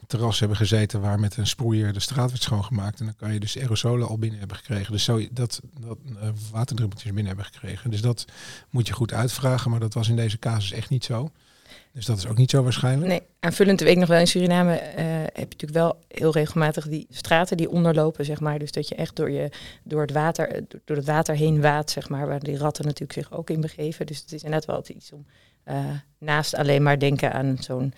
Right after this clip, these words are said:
Speaker 2: rivier waar je in zwemt, zeg maar, of een meer, dan is het, eh, nog een andere risico, denk ik. Ja,
Speaker 1: Ja.
Speaker 2: maar goed, dat klopt, daar werd inderdaad niet over gerept hier.
Speaker 1: Nee. En een diagnose die vaak wordt vergeten,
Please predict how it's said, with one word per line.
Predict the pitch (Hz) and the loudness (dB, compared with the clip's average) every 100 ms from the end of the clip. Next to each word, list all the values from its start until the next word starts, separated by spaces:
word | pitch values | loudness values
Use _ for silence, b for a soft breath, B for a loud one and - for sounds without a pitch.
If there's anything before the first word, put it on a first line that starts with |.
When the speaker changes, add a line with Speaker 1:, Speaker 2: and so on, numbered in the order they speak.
| b b b | b b b
Speaker 2:
rivier | 143 135 151 156 | -12 -2 2 2
waar | 156 151 | 2 2
je | 151 | 2
in | 147 | 0
zwemt, | - 143 143 | 0 -2 -2
zeg | - - | -4 -4
maar, | 139 | -2
of | 139 | 0
een | 143 | 0
meer, | 139 151 160 | 0 -2 -4
dan | 139 | -4
is | - 147 | -6 -6
het, | 143 - | -6 -8
eh, | 135 127 139 - | -12 -16 -20 -20
nog | 147 | -14
een | 147 | -8
andere | - 139 127 - | -4 -4 -4 -10
risico, | 139 - - 110 | -12 -12 -12 -10
denk | 120 139 | -10 -12
ik. | - - | -14 -4
Ja, | 139 | -4
Speaker 1:
Ja. | |
Speaker 2:
maar | - 139 | -2 -2
goed, | 139 131 | -2 -2
dat | 147 | -4
klopt, | - 143 - | -4 -6 -2
daar | 139 | -2
werd | 143 | -2
inderdaad | 147 143 139 143 - | -2 0 0 -4 -6
niet | 143 143 - | -4 -4 -4
over | 139 - | -8 -8
gerept | 135 135 139 - | -8 -8 -8 -12
hier. | - 135 _ _ | -16 -20 _ _
Speaker 1:
Nee. | 135 123 - - b b b b | 0 0 -4 -20 b b b b
En | - 135 | 4 8
een | |
diagnose | 131 131 131 135 113 | 8 8 8 6 6
die | 120 | 2
vaak | 123 123 | 2 2
wordt | 127 117 | 0 -2
vergeten, | - 107 - 131 151 156 208 160 | -2 -2 2 2 2 2 2 -2